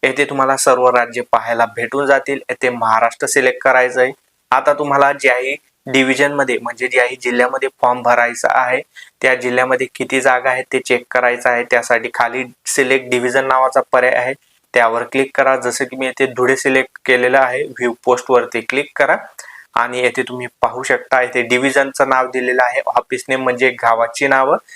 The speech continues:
आणि येथे बघा जीडीएस म्हणजेच जीडीएस ची भरती, त्यानंतर बीपीएम, बीपीएम म्हणजे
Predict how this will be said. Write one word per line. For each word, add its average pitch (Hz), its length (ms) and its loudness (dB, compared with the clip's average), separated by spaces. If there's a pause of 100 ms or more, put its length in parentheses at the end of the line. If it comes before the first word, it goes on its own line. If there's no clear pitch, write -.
(260)
आणि 131 180 -2
येथे 131 180 0
बघा 139 280 2 (120)
जीडीएस 135 520 2 (320)
म्हणजेच 131 440 0 (160)
जीडीएस 135 380 2
ची 156 100 0
भरती, 139 400 0 (340)
त्यानंतर 131 500 0
बीपीएम, 147 800 -2 (640)
बीपीएम 151 480 0
म्हणजे 147 340 0